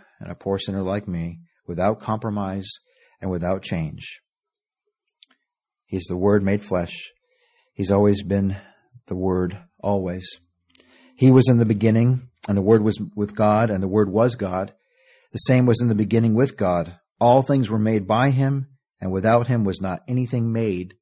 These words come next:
that was made. And the Word was made flesh and dwelt among us, and we beheld his glory. The glory is of the only begotten of the Father, full of grace and truth. He's the revelation of God.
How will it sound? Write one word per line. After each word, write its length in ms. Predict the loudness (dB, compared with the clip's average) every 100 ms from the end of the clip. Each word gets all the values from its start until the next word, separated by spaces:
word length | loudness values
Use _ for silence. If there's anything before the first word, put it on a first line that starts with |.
| _
that 100 | -18
was 160 | -14 -10
made. 380 | -8 -8 -10 -16 _ _ _ _ _ _ _ _ _ _ -6
And 80 | -2
the 80 |
Word 220 | 4 6 6
was 160 | 4
made 180 | 4 2
flesh 360 | 2 2 2 0
and 100 | 2
dwelt 240 | 2 4
among 240 | 2 2
us, 160 | 0 -4 -8 -14 -4
and 80 |
we 80 | -2
beheld 440 | 2 2 6 6 4
his 120 | 0
glory. 540 | 4 6 6 4 0
The 120 | -4 -4
glory 420 | 2 6 6 4
is 260 | -2 -4 -12 _ _
of 140 | -4 0
the 140 | 2
only 180 | 4 4
begotten 420 | 2 2 2 2
of 60 | -2
the 80 | -4
Father, 380 | -4 -6 -6
full 220 | -10 -10 -10
of 120 | -8
grace 500 | -6 -6 -6 -10 -10
and 140 | -10
truth. 480 | -8 -8 -8 -10 -20 _ _ _ _ _ _ _ _
He's 260 | 0 0
the 120 | 0
revelation 560 | 0 2 4 2 0 -4
of 140 | -4
God. 400 | -2 -2 -4 -12